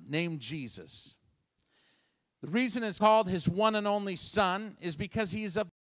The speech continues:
the same essence of God, the same makeup of God. He, however, God so loved the world even when the world did not love him. See, here's a weird thing. God loves the world, but the world hates God. And, and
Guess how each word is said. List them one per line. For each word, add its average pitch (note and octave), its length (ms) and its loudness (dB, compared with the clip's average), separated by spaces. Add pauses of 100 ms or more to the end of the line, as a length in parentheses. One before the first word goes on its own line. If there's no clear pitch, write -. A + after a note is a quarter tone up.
(120)
the G#3+ 60 -4
same G#3 140 -4 (120)
essence - 680 -2 (100)
of D#3+ 160 -4
God, D#3 280 -2
the C#3+ 60 -8
same G3 460 -4
makeup A3 380 -6
of D#3 120 -10
God. D3 160 0 (220)
He, A3 140 2 (180)
however, G3+ 200 2
God G3+ 360 4
so B3 340 4
loved A#3 360 4
the G#3 80 4
world F#3 640 6 (180)
even A3 380 0
when A3 160 2
the G#3 80 2
world G#3+ 540 6
did G3 160 2
not G#3 340 -2
love G3+ 200 2
him. G3+ 340 -2
See, A3 200 -4
here's A3+ 260 0
a A3+ 40 0
weird A3 320 -2
thing. A#3 300 -2 (440)
God A3 180 4
loves G#3 380 4
the G3 80 -2
world, F#3 360 0
but E3 140 -10
the F#3+ 80 -2
world F3+ 360 -2
hates E3+ 300 -10
God. D#3 520 -16 (2500)
And, F#3+ 220 2
and G3+ 280 2